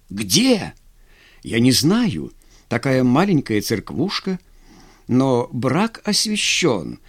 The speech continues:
Я присутствовал и расписался в книге как свидетель». «Следовательно, обвенчались», не то подтвердил, не то спросил фон Борделиус.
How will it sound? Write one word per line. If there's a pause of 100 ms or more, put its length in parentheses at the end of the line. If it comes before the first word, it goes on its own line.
(180)
Я
присутствовал (260)
и
расписался
в
книге
как
свидетель». (840)
«Следовательно,
обвенчались», (800)
не
то
подтвердил, (360)
не
то
спросил
фон
Борделиус.